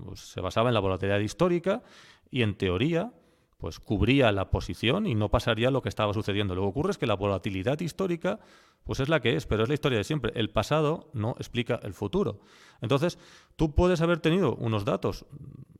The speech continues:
pasados muy grandes, que el modelo estaba tolerando, pero empiezan a pasar cosas que, de hecho,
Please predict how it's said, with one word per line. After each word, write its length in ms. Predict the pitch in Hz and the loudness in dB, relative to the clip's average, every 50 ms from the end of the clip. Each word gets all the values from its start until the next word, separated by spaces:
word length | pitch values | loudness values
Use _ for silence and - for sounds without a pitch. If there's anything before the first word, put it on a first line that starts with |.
| - - - | -20 -18 -16
pasados 560 | - - - 135 156 180 165 110 - - - - - _ - - - - 60 - - | -14 -8 -4 -2 0 0 0 -2 -4 -6 -14 -20 -20 _ -20 -20 -20 -20 -20 -20 -16
muy 200 | - 90 95 95 | -10 -8 -6 -2
grandes, 500 | 95 131 170 196 170 180 220 220 - - _ _ _ _ _ _ _ - | 0 0 0 0 0 -2 -2 -4 -6 -12 _ _ _ _ _ _ _ -10
que 100 | 82 80 | -8 -6
el 80 | 80 | -6
modelo 320 | 82 78 82 92 120 131 131 | -4 -2 0 2 2 2 2
estaba 300 | - - 139 135 117 - | 2 0 0 0 2 2
tolerando, 500 | 117 110 113 139 175 190 185 208 226 - | 2 2 4 4 2 2 2 0 0 0
pero 400 | 143 117 107 104 - - - _ - | 0 0 0 0 -4 -6 -12 _ -8
empiezan 340 | 120 101 - 131 135 131 113 | -6 -2 0 0 0 2 0
a 60 | 101 | 0
pasar 240 | - - 113 117 - | 0 0 0 0 0
cosas 220 | 151 185 202 - | 0 -2 -2 -2
que, 100 | - 107 | -2 -2
de 120 | 82 104 | -2 -2
hecho, 280 | 139 - - 107 - | -2 -2 -2 -4 -4